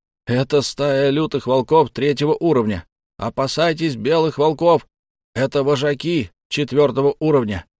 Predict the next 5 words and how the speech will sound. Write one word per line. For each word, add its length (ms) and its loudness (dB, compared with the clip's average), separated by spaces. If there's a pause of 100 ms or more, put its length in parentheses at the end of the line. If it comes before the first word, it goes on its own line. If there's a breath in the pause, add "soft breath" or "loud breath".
(240)
предупредил 560 0
отец, 440 -2 (100)
не 220 0
сбавляя 600 -2
скорости. 680 -10